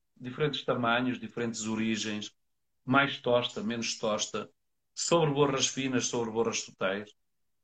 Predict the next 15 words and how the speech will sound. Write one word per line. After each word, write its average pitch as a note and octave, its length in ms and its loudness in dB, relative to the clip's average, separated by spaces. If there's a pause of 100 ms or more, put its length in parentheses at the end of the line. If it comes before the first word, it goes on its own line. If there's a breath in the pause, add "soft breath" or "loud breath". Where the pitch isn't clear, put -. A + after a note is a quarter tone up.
(260)
Portanto, B2+ 300 0
já D3+ 240 4
fiz C3+ 200 -6
isso B2+ 240 -8
tudo. C3 360 -6 (400)
Eh, C3 60 -6
medi C3+ 460 4
o C3 180 6
oxigênio B2+ 600 2
dissolvido, A2+ 840 -2 (300)
se - 180 -6
mais D3+ 240 6
batonagem, A#2+ 720 0
menos A2+ 240 -4
batonagem. G#2+ 680 -2